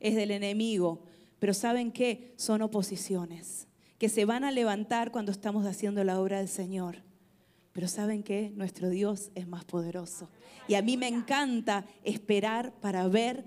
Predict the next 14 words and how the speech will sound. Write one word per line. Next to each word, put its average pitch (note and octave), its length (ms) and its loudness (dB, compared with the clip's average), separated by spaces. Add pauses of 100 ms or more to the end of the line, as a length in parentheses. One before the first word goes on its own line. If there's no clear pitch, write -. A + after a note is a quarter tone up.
(160)
el F#3+ 140 -2
milagro G3 480 2
del F#3 120 0
Señor. F3 560 -4 (340)
Porque G3+ 220 2
¿saben B3 300 2
qué? B3+ 140 2
Vamos A#3 300 2
a A3 40 2
decir, G#3 300 2
no A3 100 4
son A#3 200 0
nuestras B3 340 -2
fuerzas, G3 600 2